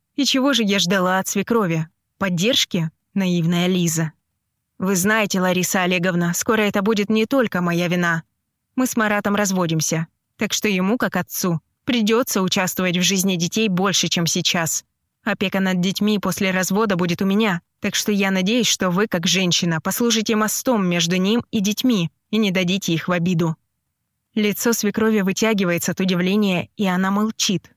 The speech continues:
До этого я сомневалась, не рассказал ли Марат матери о предстоящем разводе, но, видимо, он не так циничен, чтобы сделать это в обход меня. «Бабушка, мне тётя Раиса сказала, что ты пришла!»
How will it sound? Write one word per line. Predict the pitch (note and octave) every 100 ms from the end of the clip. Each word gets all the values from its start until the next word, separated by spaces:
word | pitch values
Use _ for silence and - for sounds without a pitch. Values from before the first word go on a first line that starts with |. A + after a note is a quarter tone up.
| _ _ _ _
До | A3+ B3
этого | C#4 B3+
я | A3 G#3+
сомневалась, | G#3+ G#3+ G3+ G3 A3+ G#3 F3 - -
не | G3+ G3
рассказал | F3 - F#3 F3+ G3 A#3+
ли | A3
Марат | G#3 G3 G3 G3
матери | G3 G3 G3
о | F3+
предстоящем | F3 F3+ - F#3+ F#3 - F#3+
разводе, | F#3 F3 F3 F#3 E3+ F3 _ _
но, | A#3 A3+
видимо, | B3 A#3 A3+ G#3+ -
он | A#3+ A#3
не | A#3
так | - B3 -
циничен, | - G3 G3+ B3+ G#3+ F3
чтобы | - F#3+ G3+
сделать | E3 G#3 G#3+ G3
это | G3 G3
в |
обход | G3 G3 - G3+
меня. | A3 A3+ F3+ D#3 - _ _ _ _ _ _ _
«Бабушка, | B3+ E4+ C4 C4+ C4
мне | C4+ E4
тётя | E4+ E4
Раиса | D4 E4+ F#4 C4
сказала, | - C4 B3+ A3+
что | C4+ D#4
ты | D4+
пришла!» | C#4+ D4 - D#4+ G#3+